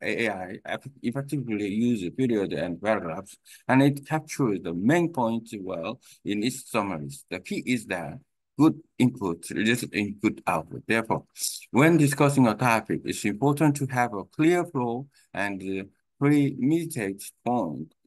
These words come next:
to ensure high quality input, leading to high quality feedback. The feedback I received was very satisfactory, as the A I scripted well-structured paragraph in Korean and accurately highlighted the key points.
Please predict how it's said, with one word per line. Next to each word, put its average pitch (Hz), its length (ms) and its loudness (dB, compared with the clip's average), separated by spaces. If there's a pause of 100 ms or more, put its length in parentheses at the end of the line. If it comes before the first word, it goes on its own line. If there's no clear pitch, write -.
to 104 80 -2
ensure 104 360 -2
high 104 280 -2
quality 90 460 -4
input, 117 320 -8
leading 135 440 0
to 123 240 -8
high 101 240 -2 (100)
quality 87 400 -10 (320)
feedback. - 300 -6 (720)
The 110 80 -2
feedback 143 640 0 (800)
I 151 120 4
received 135 420 -4
was 92 300 -6
very 143 400 2
satisfactory, 110 1040 -6 (260)
as 120 220 0
the 110 160 0
A 107 240 4
I 92 60 -2
scripted 95 520 -6
well-structured 135 800 0
paragraph 92 440 -6
in 87 120 -10
Korean 95 460 -4 (240)
and 90 240 -2
accurately 123 460 -2
highlighted 104 680 2
the 78 80 -8
key 120 200 -6
points. 120 520 -4